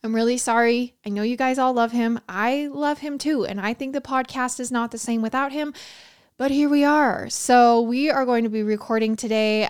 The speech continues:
I don't know. Should I do a ten seconds? Like, this is weird. I guess my ten seconds is that Daisy is here recording with me for this episode. And also,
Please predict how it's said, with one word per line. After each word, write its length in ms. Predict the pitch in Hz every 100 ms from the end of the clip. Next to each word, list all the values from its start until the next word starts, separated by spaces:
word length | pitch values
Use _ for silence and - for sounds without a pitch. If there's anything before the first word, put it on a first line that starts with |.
| -
I 320 | 233 294 320
don't 100 | 349
know. 220 | 403 208
Should 220 | 214 - 214
I 100 | 208
do 280 | 190 190 302
a 40 |
ten 300 | - 339 349
seconds? 480 | 359 359 370 359 -
Like, 240 | 220 214
this 180 | 220 220
is 160 | 226 240
weird. 260 | 226 -
I 120 | 196
guess 300 | 208 220 - - - - _ -
my 300 | 233 247 269
ten 180 | 277 262
seconds 320 | 247 247 240
is 140 | 214
that 180 | 214 196
Daisy 440 | 208 247 320 320
is 260 | - 285 -
here 340 | 285 277 269
recording 480 | 262 262 - 247 254
with 160 | 247 254
me 140 | 247
for 100 | 240
this 140 | 233 220
episode. 480 | 214 214 226 220
And 180 | - 190
also, 720 | - 320 339 - 208 196 214